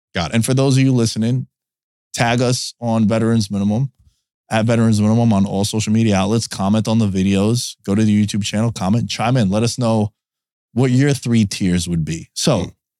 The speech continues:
Speaker 2: real quick, George, I'm gonna
Speaker 1: Yes.
Speaker 2: go through the tiers. Tier one, Chiefs, Niners, Eagles, Baltimore, Dolphins, Cowboys.
Speaker 1: Okay.
Speaker 2: That's tier one. Tier two,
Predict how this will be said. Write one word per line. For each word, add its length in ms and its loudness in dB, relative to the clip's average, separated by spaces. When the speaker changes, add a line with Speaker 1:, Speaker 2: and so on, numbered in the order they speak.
Speaker 2:
real 200 2
quick, 260 -2
George, 420 -2
I'm 100 0
gonna 120 2
Speaker 1:
Yes. 80 0
Speaker 2:
go 160 2
through 180 -2
the 120 0
tiers. 520 -4
Tier 180 2
one, 400 2
Chiefs, 540 0
Niners, 640 2
Eagles, 680 2
Baltimore, 800 2
Dolphins, 760 2
Cowboys. 680 -2
Speaker 1:
Okay. 140 0
Speaker 2:
That's 180 0
tier 240 0
one. 320 0
Tier 220 2
two, 400 0